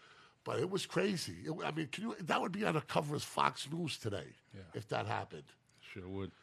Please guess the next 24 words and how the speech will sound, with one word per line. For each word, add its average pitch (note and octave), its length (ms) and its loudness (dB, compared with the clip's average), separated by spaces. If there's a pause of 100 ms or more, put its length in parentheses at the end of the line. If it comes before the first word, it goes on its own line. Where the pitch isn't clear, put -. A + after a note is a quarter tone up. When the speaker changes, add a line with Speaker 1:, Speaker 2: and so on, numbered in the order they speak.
Speaker 1:
I - 60 4
mean, D#3+ 140 8
I E3 40 6
mean, D#3 200 6
you, C#3 80 4
you B2 140 6
ever F#3 120 6
walk F3 320 8
into F3 280 4
a D3+ 40 8
gym C3+ 260 6
scared D3 400 4
shit? F#3 340 6 (960)
You C3 120 0
know, C3+ 180 4 (180)
walk E3 240 10
into F#3+ 180 4
New F#3+ 60 4
Bedford D#3+ 300 8
High F3 160 12
on D3 60 8
a C3+ 40 6
Friday D3 380 8
night C#3 300 6